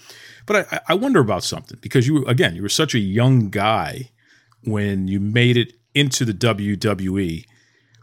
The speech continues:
Looking back on it now, were you ready for that type of opportunity? Because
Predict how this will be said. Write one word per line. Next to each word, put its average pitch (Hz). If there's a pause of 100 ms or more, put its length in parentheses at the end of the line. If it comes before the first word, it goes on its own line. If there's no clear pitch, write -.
(760)
Looking 180
back 117
on 101
it 71
now, 95 (640)
were 123
you 247
ready 113
for 113
that 104
type 113
of 95
opportunity? 104
Because 98